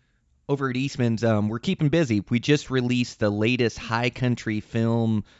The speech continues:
Uh, it was a Nevada hunt I did last year. Uh, it turned out really well. I'm really proud of it and, uh, got a bunch of compliments on it. So make sure to check that out, uh, on Beyond the Grid.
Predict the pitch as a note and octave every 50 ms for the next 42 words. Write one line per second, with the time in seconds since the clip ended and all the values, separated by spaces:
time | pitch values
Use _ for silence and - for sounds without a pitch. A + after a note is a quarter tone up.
0 | _ _ - - G2+ G2+ G2 G2 G2 G#2+ A2+ G#2 A2 G2+ G#2 F#2+ A2 A2 A#2+ B2
1 | A2+ G#2 - B2 A2 G#2+ G2+ G2 A2 G2+ - G#2 G#2+ A2+ A2+ A2 - - - A2+
2 | A2 G#2+ G#2 G2+ G2 - - - F#2+ F#2 F#2+ E2 D#2+ - - _ - - B2 -
3 | - E3+ D#3 D#3 D3 C3 G#2 C#3 C#3 C#3 C3+ C#3 B2 F#2+ - - - - A2 A2
4 | A#2+ B2 B2 A#2 - - - A#2 A2 A#2 A2+ A2 A2 G#2 A2+ A2 - - - G2
5 | F#2+ F#2 F2+ F#2+ F2+ F#2 F#2 F2+ F2+ F#2 - F#2+ F#2+ F2 - G2+ G2+ F#2 - G2+
6 | F#2 - - A2+ A2 - G#2+ G#2+ A2 G#2 G2+ - G#2 G#2 G#2 G2+ - - A#2 G#2
7 | A2 B2+ C#3+ - - C3+ B2 A#2 A2 - - B2+ A2 - - A2 G#2 G#2 G#2 G#2
8 | G#2 G#2 G#2 F#2+ - - - - - _ _ - - F#2+ F#2 F#2 F2+ - - -
9 | G#2+ G2 G2 E2 G#2 G2+ G2 G#2+ A2 A2 G#2+ G#2 G2+ F2 - G#2+ A2 A2+ A#2 A#2
10 | A#2 A#2